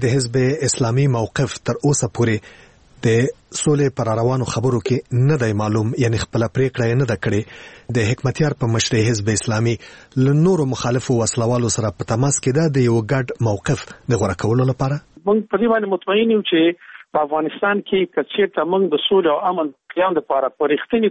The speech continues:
Speaker 2: توګه باندې هڅه او کوشش کوو، نو زموږ به د، د حل لپاره د بین الافغاني جوړجاړي لارې منځته راځي، نه د بیروني مداخلتونو او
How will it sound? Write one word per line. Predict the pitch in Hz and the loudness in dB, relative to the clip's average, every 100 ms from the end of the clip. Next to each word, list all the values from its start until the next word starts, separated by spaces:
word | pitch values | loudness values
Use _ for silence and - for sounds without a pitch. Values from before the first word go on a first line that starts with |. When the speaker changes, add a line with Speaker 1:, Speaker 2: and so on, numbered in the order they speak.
| 185 | 2
Speaker 2:
توګه | 160 151 | 2 2
باندې | 147 135 135 - _ _ - | 0 -2 -4 -6 _ _ -4
هڅه | 208 208 | -2 0
او | 156 - | -2 -2
کوشش | 147 - 214 - | -4 0 0 0
کوو، | 208 220 226 226 170 | 0 0 0 -2 -2
نو | 156 | 0
زموږ | 170 208 214 180 | 2 2 2 2
به | 180 175 _ - - | 0 -2 _ -20 -6
د، | 147 147 | -2 0
د | 147 | -2
حل | - 214 190 | -2 -2 0
لپاره | 196 185 | 0 0
د | 156 143 | 0 0
بین | 143 | 0
الافغاني | 143 135 151 170 208 190 - - - 156 | 0 -2 -2 2 2 0 -8 -12 -6 0
جوړجاړي | 180 160 196 226 185 165 | 2 2 2 2 2 2
لارې | 151 147 151 | 2 0 -2
منځته | 147 143 | -2 0
راځي، | 135 127 143 170 | 0 -2 -4 -2
نه | 226 | -2
د | 202 | 0
بیروني | 190 185 196 208 180 | 2 2 2 2 2
مداخلتونو | 170 151 151 147 214 196 | 0 -2 -2 -2 0 2
او | 180 | 2